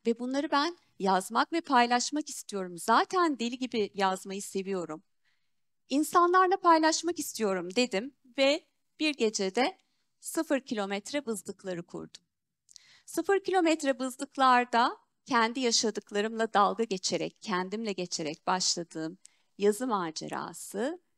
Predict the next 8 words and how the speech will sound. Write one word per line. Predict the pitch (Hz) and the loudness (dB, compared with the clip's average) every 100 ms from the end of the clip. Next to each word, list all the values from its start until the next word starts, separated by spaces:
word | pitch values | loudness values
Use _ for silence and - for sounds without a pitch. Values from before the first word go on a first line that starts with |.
| _ _ _ - | _ _ _ 4
farklı | 262 269 302 277 | 8 8 6 -2
blog | 262 277 262 | 2 2 4
yazarlarıyla | 247 247 233 226 226 247 208 | 2 4 4 4 -2 -2 -4
tanışmamla | - 180 185 - - 185 196 175 | -4 -6 -2 -2 0 -2 -2 -4
devam | 160 165 175 196 | -2 0 0 0
etti | 202 214 - 220 240 - _ - - _ - | -4 -10 -8 -4 -4 -6 _ -20 -20 _ 0
ve | 233 | 2
ardından, | - 254 285 311 320 269 196 180 214 | 6 6 4 0 -2 0 0 0 -2